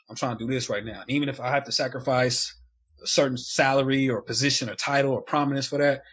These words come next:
it's cool 'cause I, I'm, I'm fully being, I'm happy here. You know what I'm saying? I'm, I'm, I'm, I'm pursuing my happiness here in this space. And I'm, I'm, I'm, there's a great level of fulfillment that I have in this space that I don't think I'll pursue or have in the same, uh,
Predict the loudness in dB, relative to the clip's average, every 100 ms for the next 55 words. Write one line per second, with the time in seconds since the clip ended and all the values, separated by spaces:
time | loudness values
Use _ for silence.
0 | _ -4 0 6 6 6 2 -2 2 2
1 | 2 -2 -2 -2 -2 -6 -18 -20 _ _
2 | -2 0 -2 0 4 4 6 4 4 2
3 | 0 -2 0 4 4 2 -6 -12 -20 _
4 | _ -4 2 4 4 2 0 -2 -6 -6
5 | -4 -2 -4 -6 0 2 4 4 4 2
6 | 0 -4 -6 -6 -12 -6 -2 -2 -4 -10
7 | -10 _ _ -6 -4 -4 -6 -6 -6 -8
8 | -16 _ -4 -2 4 6 8 6 4 -2
9 | 2 4 4 4 4 4 2 0 0 -2
10 | 0 -2 0 0 0 2 0 0 -2 -4
11 | 0 6 8 6 4 2 2 0 -4 -12
12 | _ _ _ -6 -6 -6